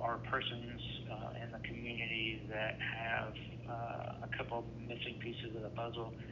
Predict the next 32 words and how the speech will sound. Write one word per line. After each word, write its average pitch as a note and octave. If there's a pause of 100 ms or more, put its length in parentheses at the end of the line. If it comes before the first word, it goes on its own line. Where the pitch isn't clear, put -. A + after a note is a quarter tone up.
(380)
uh, G#2+
involving A2+
this - (240)
homicide. G#2+ (640)
Uh, A2 (260)
we A#2+
know A#2
that A2+
that G#2+
information -
has - (100)
been G#3+ (580)
relayed, A2 (260)
uh, - (100)
to -
other G#2+ (100)
members G#2 (100)
of G#2+
the -
community. -
And -
for A#2+
whatever B2+
reason, A#2+ (140)
uh, A#2 (160)
they're A2+ (120)
scared, B2+ (560)
uh, - (280)
they A2+
don't A#2+
trust A#2+
law A#2+